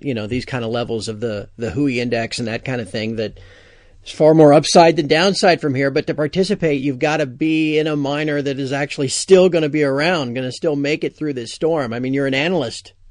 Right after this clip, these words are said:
by trade, really. That's where you come from. As for an individual investor trying to pick their own miners, you know, to, to ride out of this thing, what do you think the key metric is? I mean, what would,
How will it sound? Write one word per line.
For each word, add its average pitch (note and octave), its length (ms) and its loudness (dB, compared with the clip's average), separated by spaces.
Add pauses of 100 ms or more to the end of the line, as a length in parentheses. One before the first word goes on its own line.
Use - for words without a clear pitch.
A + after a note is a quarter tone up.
(180)
by - 100 -6
trade, F#3+ 400 0
really. C3 260 -4
That's C#3 220 -6
where E3+ 100 -4
you D3 80 -4
come F3 220 -4
from. B2 300 -6 (440)
As C3+ 540 -2
for E3+ 300 -2
an E3 40 0
individual F#3 640 2
investor D3 400 -2
trying C#3+ 240 -6
to B2+ 60 -8
pick - 300 -8
their C#3+ 180 0
own C#3 160 -2
miners, C3 560 -2 (140)
you C3 120 -8
know, A#2 200 -8
to, A#2+ 340 -12
to A#2+ 80 -6
ride C3 300 0
out C3 180 0
of B2+ 80 -4
this B2 160 -4
thing, A#2+ 240 -6
what D#3+ 80 0
do A3 80 0
you G3 60 -4
think F3+ 200 -4
the C#3 80 -8
key E3 220 -4
metric C#3 400 -2
is? - 260 -8
I - 40 -8
mean, B2 200 -4
what D3 180 2
would, D#3 120 -2